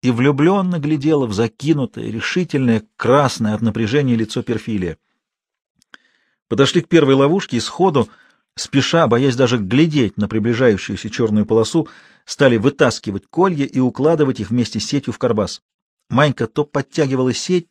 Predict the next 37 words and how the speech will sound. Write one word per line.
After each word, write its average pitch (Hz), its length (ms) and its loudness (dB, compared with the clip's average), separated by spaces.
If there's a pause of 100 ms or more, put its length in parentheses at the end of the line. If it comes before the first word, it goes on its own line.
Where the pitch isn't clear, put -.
(160)
то 123 120 -6
выбрасывала 127 500 -2
черпаком 123 460 -2
воду. 147 300 0 (640)
У 104 100 0
нее 127 160 4
скоро 123 280 2
заломило 123 440 0
руки 120 240 -4
и 120 40 0
ноги, 135 280 -2
платье 120 360 -6
намокло, 139 480 0
задралось, 117 560 0 (380)
оголились 123 600 0
пятнистые 131 540 -4
от 113 80 -4
холода 131 340 -2
крепкие 123 400 -4
узкие 117 320 -4
бедра, 131 340 2 (400)
показался 123 440 2
край 123 220 2
розовых 117 320 0
штанов. 117 380 -2 (400)
Маньке 143 300 -6
было 123 140 -4
стыдно, 175 420 -2
но 117 140 4
она 147 180 2
уже 156 160 0
не 156 100 2
могла 160 340 2
выбрать 156 340 0
минуту 143 340 0
оправить 131 360 -2
платье. 117 380 -6